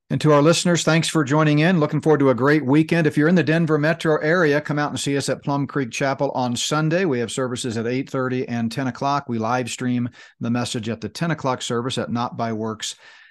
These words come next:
dot org. Uh, but, uh, again, hopefully this was helpful to you. Uh, you know, don't dismay. We know that even though there's,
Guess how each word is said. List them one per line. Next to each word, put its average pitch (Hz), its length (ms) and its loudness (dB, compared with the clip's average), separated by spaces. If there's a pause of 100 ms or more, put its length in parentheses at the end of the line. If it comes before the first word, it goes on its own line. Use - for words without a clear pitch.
(340)
dot 113 300 -6
org. 110 460 -6
Uh, 104 220 -6 (100)
but, 113 260 -8
uh, - 80 -6
again, 160 480 0 (180)
hopefully 196 280 2
this 175 160 0
was 151 100 0
helpful 170 300 2
to 165 160 0
you. 165 360 4
Uh, 127 400 0
you 131 140 -4
know, 123 100 -2
don't 143 300 0
dismay. 147 420 0
We 135 200 2
know 135 300 4
that 123 300 0
even 139 260 0
though 135 140 2
there's, 123 300 -2